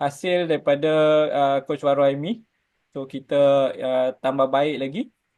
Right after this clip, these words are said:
dan, ah, bagikan grafik tersebut boleh dipas kepada, ah, semua kanak-kanak. Dan sebenarnya kalau kita tengok dekat Jepun, ah, di Jepun sendiri,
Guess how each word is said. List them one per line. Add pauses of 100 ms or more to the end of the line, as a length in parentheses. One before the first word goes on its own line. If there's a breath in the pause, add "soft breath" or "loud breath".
(240)
dan,
ah,
bagikan
grafik
tersebut (160)
boleh (320)
dipas
kepada, (480)
ah,
semua
kanak-kanak.
Dan
sebenarnya
kalau
kita (240)
tengok
dekat
Jepun, (480)
ah,
di
Jepun
sendiri,